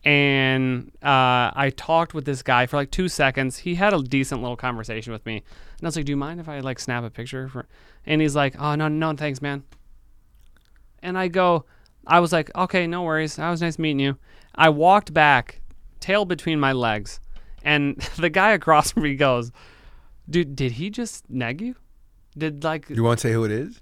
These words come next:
Speaker 1: R-
Speaker 2: Do you know who it is?
Speaker 1: I, do I know the guy?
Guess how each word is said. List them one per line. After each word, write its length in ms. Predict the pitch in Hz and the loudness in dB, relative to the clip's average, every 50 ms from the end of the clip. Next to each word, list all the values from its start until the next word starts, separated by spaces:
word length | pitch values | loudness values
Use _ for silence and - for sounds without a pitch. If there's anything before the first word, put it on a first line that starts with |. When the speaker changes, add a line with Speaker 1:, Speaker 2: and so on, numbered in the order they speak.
| - | -16
Speaker 1:
R- 120 | 143 - - - - - - | -16 -16 -16 -20 -20 -20 -14
Speaker 2:
Do 100 | - - | -8 -4
you 40 | 98 | -2
know 80 | 101 107 | 0 0
who 80 | 117 123 | 0 0
it 60 | 123 | 0
is? 240 | 147 202 269 - - | -2 -4 -8 -8 -2
Speaker 1:
I, 320 | - 147 175 190 185 160 - - - | 0 2 2 2 2 -2 -4 -10 -12
do 400 | 165 143 135 143 160 151 147 147 | -12 -10 -10 -8 -8 -4 -2 -2
I 60 | 143 | 0
know 160 | 135 139 139 | 0 -2 -4
the 100 | 139 131 | -4 -4
guy? 400 | 117 117 120 117 135 156 170 170 | -4 -4 -4 -4 -4 -4 -6 -8